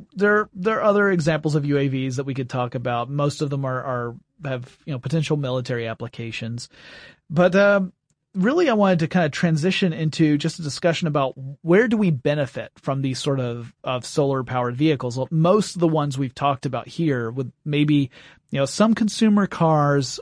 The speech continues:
are an exception and some of the boats are an exception, but most of these are vehicles that are not meant to have any kind of application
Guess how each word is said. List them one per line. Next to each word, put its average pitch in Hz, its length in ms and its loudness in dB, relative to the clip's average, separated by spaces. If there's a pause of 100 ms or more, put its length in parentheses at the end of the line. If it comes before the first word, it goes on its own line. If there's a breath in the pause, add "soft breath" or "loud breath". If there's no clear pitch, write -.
are 143 120 -4
an 139 80 -2
exception 123 500 -6
and 127 140 -4
some 185 180 2
of 190 60 4
the 185 60 2
boats 135 420 0
are 120 100 -4
an 113 60 -6
exception, 117 440 -6
but 202 100 -4
most 277 340 0
of 220 80 4
these 139 280 2 (400 loud breath)
are 170 120 4
vehicles 190 480 2
that 170 100 4
are 175 100 4
not 190 360 0
meant 151 300 -2
to 139 80 -4
have 143 280 -2
any 175 220 0
kind 160 340 -2
of 135 100 -8
application 135 800 -4